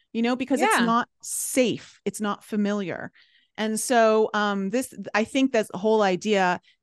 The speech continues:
Speaker 1: around safety and stepping outside your comfort zone is a very big topic, but you, this idea of you,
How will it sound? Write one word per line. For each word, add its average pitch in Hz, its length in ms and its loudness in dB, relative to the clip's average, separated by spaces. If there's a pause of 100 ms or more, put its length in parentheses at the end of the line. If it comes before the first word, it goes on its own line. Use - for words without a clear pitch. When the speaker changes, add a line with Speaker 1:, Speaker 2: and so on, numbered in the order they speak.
(180)
Speaker 1:
around 185 400 -2
safety 214 520 -2
and 165 180 -6
stepping 190 300 -6
outside 180 240 -6
your 175 80 -6
comfort 208 420 -4
zone 175 300 -4
is 180 160 -6
a 185 60 0
very 240 340 2
big 185 280 0
topic, 196 560 -4 (380)
but 202 320 2 (320)
you, 285 680 0 (140)
this 247 260 -2
idea 269 380 0
of 240 100 -2
you, 233 560 2